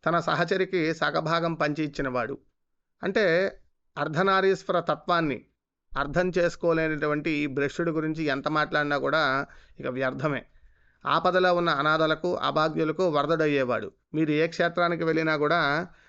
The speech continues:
ఆ క్షేత్రంలో నిత్యము అన్నదానం జరుగుతూ ఉంటుంది. అంటే అన్నదానం గురించి కూడా ఇతను ఒక దరిద్రమైనటువంటి కామెంట్లు చేశాడు, ఒక పోస్ట్ పెట్టాడు, అది కూడా చూపిస్తాను మీకు రాబోయే వీడియోల్లో. ధరించిన వాడు కనిపిస్తున్నాడా? ఆ, కనిపిస్తున్నాడు. మాకేం కనిపించకుండా లేదు. పాములు,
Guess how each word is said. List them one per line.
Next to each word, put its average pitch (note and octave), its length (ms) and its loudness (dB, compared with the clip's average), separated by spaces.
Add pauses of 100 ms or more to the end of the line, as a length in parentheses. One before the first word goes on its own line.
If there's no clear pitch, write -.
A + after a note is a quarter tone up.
(280)
ఆ C#3 120 2
క్షేత్రంలో E3 880 0 (180)
నిత్యము E3+ 360 -2
అన్నదానం D#3 480 2
జరుగుతూ C#3+ 360 0
ఉంటుంది. B2+ 440 -2
అంటే C#3+ 140 -2
అన్నదానం E3 540 0
గురించి E3 260 -2
కూడా D#3+ 500 2 (260)
ఇతను E3 180 0
ఒక D#3+ 100 -2
దరిద్రమైనటువంటి D#3 800 0
కామెంట్లు D#3 520 0
చేశాడు, D3+ 440 0
ఒక C#3 200 -4
పోస్ట్ D3+ 260 -2
పెట్టాడు, D3+ 300 0
అది C3+ 120 0
కూడా D#3+ 160 2
చూపిస్తాను D3+ 480 -2
మీకు C3 140 -4
రాబోయే C3+ 360 2
వీడియోల్లో. C3 540 0 (1040)
ధరించిన F3 400 2
వాడు E3 200 4
కనిపిస్తున్నాడా? C3 800 -2 (260)
ఆ, F#3+ 60 2
కనిపిస్తున్నాడు. F#3+ 640 2
మాకేం D#3+ 400 2
కనిపించకుండా E3+ 600 0
లేదు. D#3 160 2
పాములు, D#3+ 540 0